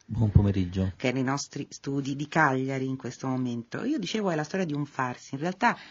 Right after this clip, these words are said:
Speaker 2: eh, non si può definire questo libro né un graphic novel, né, non per intero, almeno, anche se ci sono moltissime parti disegnate, ma ci sono anche molte fotografie di taccuini, ci sono anche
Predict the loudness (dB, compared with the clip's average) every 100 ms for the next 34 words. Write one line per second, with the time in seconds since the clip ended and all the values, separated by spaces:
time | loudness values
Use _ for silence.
0 | -20 -20 _ -6 -4 -4 0 2 4 2
1 | -2 -4 -4 -4 -4 -2 -4 -8 -8 -6
2 | -6 -4 -2 0 0 -2 -4 -6 -8 -6
3 | -4 -2 -4 -4 -2 -4 -6 -12 -20 _
4 | 0 4 4 2 -2 -4 -4 -2 -4 -6
5 | -4 -2 -2 -4 -4 -6 -8 -12 -10 -8
6 | -8 -8 -8 -10 -8 -8 -6 -6 -8 -10
7 | -8 -8 -6 -6 -8 -10 -8 -4 0 0
8 | 0 -2 -4 -4 -6 -6 -4 -6 -4 -2
9 | -4 -6 -8 -6 -6 -4 -2 0 0 -2
10 | -6 -2 0 -2 -2 -6